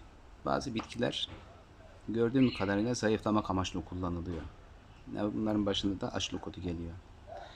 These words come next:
Ee, arkadaşlar, aşlık otu, sinameki, acı cehre gibi müsil özelliğindeki bitkiler zayıflama ürünü değillerdir. Bunlar sadece bağırsak çalıştırırlar. Ee, bağırsakların çalışması, boşalması da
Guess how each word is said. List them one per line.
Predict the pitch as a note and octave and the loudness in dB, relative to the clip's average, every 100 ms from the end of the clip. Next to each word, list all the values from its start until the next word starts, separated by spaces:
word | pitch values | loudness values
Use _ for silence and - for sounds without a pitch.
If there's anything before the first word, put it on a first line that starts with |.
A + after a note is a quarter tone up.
| - - - - - - - - - A#2+ | -18 -18 -18 -20 -20 -20 -20 -20 -2 4
Ee, | A#2 A2 G#2 | 6 6 4
arkadaşlar, | A#2 B2+ G#2+ - G#2+ | 2 2 0 0 -2
aşlık | A2 G#2+ A#2+ - | 0 0 -2 2
otu, | G#2+ - G#2 G#2 - - - | 0 4 4 4 -2 -10 -6
sinameki, | - G#2+ G#2 G#2 G2+ G#2+ G2+ G2+ G2 | 0 4 4 2 2 2 2 0 -2
acı | G2+ G2+ | 0 0
cehre | G2+ G2 G2 | 0 2 2
gibi | F#2+ G2+ | 2 0
müsil | G#2 F#2 - C3 | 0 0 2 2
özelliğindeki | G2+ G2+ F2 F2+ F2+ F2+ F2 G2+ | 4 4 4 4 4 2 0 -2
bitkiler | G2 - - | -6 -4 -4
zayıflama | - - B2 A2+ - F#2+ F#2 F2+ F2 - | -4 -2 2 2 2 0 0 0 -4 -4
ürünü | A2 G2 D#3 C#3 | -2 2 2 2
değillerdir. | F2+ D#2 D#2 C#2+ - - - - - - - - - - - | 2 2 -4 -8 -8 -8 -8 -12 -14 -14 -16 -16 -18 -18 0
Bunlar | C#3 B2 | 4 4
sadece | A#2+ C3 A2+ G#2+ G2+ | 4 4 6 4 4
bağırsak | G#2 G#2 - A#2+ | 4 2 2 0
çalıştırırlar. | - B2 - B2+ A#2 B2 B2+ - - - - - - - - - - - - - - | 2 2 2 2 2 4 2 -2 -20 -20 -20 -18 -16 -12 -10 -12 -14 -14 -14 -14 0
Ee, | A#2+ A#2 A2+ A2 A2 | 4 6 6 4 4
bağırsakların | A#2+ A#2+ - A2+ A#2+ A#2 G#2+ | 6 6 4 0 2 4 4
çalışması, | - A2+ A2+ - G#2+ - A#2 | 2 2 2 2 2 2 2
boşalması | A2 - A2 G#2+ G#2+ A2+ | 2 4 2 4 2 2
da | B2 B2+ D3+ | 4 2 0